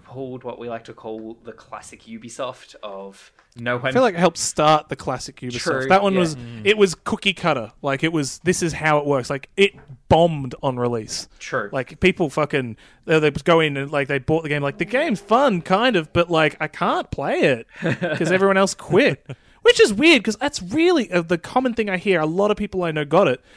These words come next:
Speaker 2: But it's like, then if all these people got it, then why can't they just fucking play together? What was the problem?
Speaker 1: <laughs> Maybe the matchmaking was atrocious.
Speaker 2: That's what I'm thinking. Maybe there was problems with matchmaking. It's like, "Oh, no one's playing the game, but there's just heaps of people trying to play but can't." I don't know. But either way.
Speaker 1: Either way,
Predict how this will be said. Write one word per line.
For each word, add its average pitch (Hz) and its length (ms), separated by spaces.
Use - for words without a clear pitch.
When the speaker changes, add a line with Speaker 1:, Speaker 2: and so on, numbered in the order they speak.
Speaker 2:
But 208 100
it's 202 100
like, 214 200
then 214 140
if 226 140
all 254 160
these 277 120
people 208 220
got 262 160
it, 202 80
then 185 160
why 247 100
can't 262 160
they 247 80
just 220 180
fucking 233 240
play 262 180
together? 139 320
What 240 180
was 247 120
the 240 60
problem? 254 380
Speaker 1:
<laughs> - 300
Maybe 165 280
the 196 100
matchmaking 147 600
was 123 120
atrocious. - 720
Speaker 2:
That's 427 220
what 453 160
I'm 494 160
thinking. 359 320
Maybe 226 220
there 370 100
was 349 100
problems 262 300
with 233 80
matchmaking. 240 280
It's 214 100
like, 214 120
"Oh, 247 200
no 247 160
one's 233 160
playing 233 200
the 208 60
game, 214 180
but 160 60
there's 151 160
just - 240
heaps - 260
of 180 60
people 190 240
trying 160 340
to 175 60
play 226 220
but 147 140
can't." 202 220
I 196 60
don't 190 80
know. 127 140
But 180 100
either 185 160
way. 113 180
Speaker 1:
Either 135 180
way, 110 120